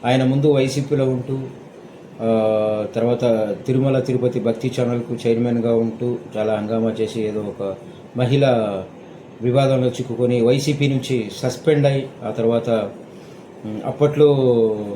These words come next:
ఆ, జనసేన అధినేత పవన్ కళ్యాణ్ కూడా వ్యతిరేకమై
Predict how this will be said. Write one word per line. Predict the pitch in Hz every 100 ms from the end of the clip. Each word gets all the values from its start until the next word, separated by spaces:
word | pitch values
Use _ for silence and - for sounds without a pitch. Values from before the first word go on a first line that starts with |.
| 98 - - - -
ఆ, | 107 107 101 101 98 98 117
జనసేన | 123 123 127
అధినేత | 120 113 117 113
పవన్ | 113 113 113 117
కళ్యాణ్ | 120 113 113
కూడా | 110 107
వ్యతిరేకమై | 104 - 113 110 107